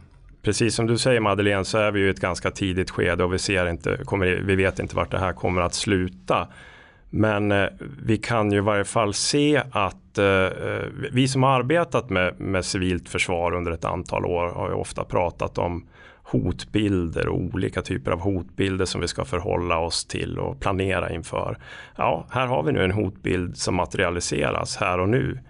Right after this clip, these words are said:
Jag skulle inte vilja dra det så långt som att säga att, eh,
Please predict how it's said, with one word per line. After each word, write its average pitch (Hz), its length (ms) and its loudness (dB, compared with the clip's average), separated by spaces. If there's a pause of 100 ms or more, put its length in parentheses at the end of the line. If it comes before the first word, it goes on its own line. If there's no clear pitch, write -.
Jag 101 80 -6
skulle 120 220 2
inte 117 180 2
vilja 127 180 2
dra 104 300 4
det 95 100 4
så 107 140 0
långt 95 320 4
som 95 160 0
att 87 60 2
säga 90 420 2
att, - 240 -6
eh, 87 240 4